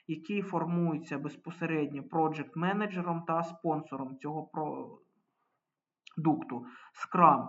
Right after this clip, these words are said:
це гнучкий підхід, коли час вимірюється не днями, не місяцями, а певними історіями. І сам проект будується у вигляді діаграми вигорання, тобто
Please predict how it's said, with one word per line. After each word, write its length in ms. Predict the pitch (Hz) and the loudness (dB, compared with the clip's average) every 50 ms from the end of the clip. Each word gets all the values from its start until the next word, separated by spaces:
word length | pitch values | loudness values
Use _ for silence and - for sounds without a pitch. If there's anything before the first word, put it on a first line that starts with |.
| - - _ | -8 -14 _
це 200 | - - 185 202 | -4 0 0 2
гнучкий 500 | 196 180 180 170 175 175 - - 165 156 | 4 4 2 2 2 0 -2 0 0 0
підхід, 520 | 156 - 165 165 - - - 160 127 - - - - - - _ _ | 0 0 -4 -4 -6 -10 -6 -6 -6 -6 -8 -16 -18 -20 -20 _ _
коли 440 | - 170 165 170 160 156 143 123 - - - - - - - | 0 2 4 4 4 4 2 0 -2 -8 -16 -18 -18 -16 -8
час 380 | - 190 170 160 156 - 160 | 2 6 6 6 6 4 -2
вимірюється 680 | 151 147 147 151 156 151 143 143 135 135 131 131 - 143 | -4 -2 -2 -2 0 0 0 0 0 -2 -2 -2 -4 -4
не 240 | 143 151 147 139 131 | -2 -2 -2 -2 -4
днями, 500 | 127 139 151 175 190 202 214 208 196 180 | -6 -2 4 6 10 10 10 10 10 2
не 140 | 165 160 151 | 2 2 0
місяцями, 720 | 147 143 139 - 139 135 - - 175 190 202 196 190 175 147 139 | -2 -4 -4 -6 -8 -10 -4 0 4 6 6 6 4 2 -2 -4
а 60 | 135 | -8
певними 560 | - - 165 175 175 170 170 160 160 151 - | -6 -2 0 0 2 2 2 0 0 -2 -4
історіями. 760 | 156 156 - - - 160 147 139 139 131 131 131 131 156 175 - - - - - - - | -6 -8 -8 -6 -2 -2 0 0 -2 -4 -6 -8 -10 -10 -12 -14 -18 -18 -20 -18 -8 -2
І 400 | 185 180 170 143 - - - - - _ _ _ _ - - - | 2 4 4 4 4 0 -4 -12 -16 _ _ _ _ -18 -2 4
сам 240 | 240 170 165 160 - | 4 4 4 4 0
проект 540 | - 147 151 175 208 226 220 - - - - - | -2 0 2 2 2 2 0 -2 -8 -14 -12 -10
будується 640 | 175 165 160 151 165 185 202 208 208 208 - 196 175 | -6 -6 -4 -2 -2 0 0 0 -2 0 0 -2 0
у 220 | 165 165 151 147 | 0 0 0 4
вигляді 460 | 170 185 180 175 160 147 147 156 147 | 6 6 6 6 4 2 0 -2 -8
діаграми 580 | 143 151 147 143 143 156 156 160 165 165 156 143 | -2 0 0 0 2 2 4 4 4 4 2 0
вигорання, 640 | 143 143 143 151 135 147 139 131 127 123 123 123 - | 0 0 0 2 4 4 4 4 2 0 -6 -8 -4
тобто 420 | - 185 190 190 - - 180 175 | 0 0 0 0 0 -2 -2 -2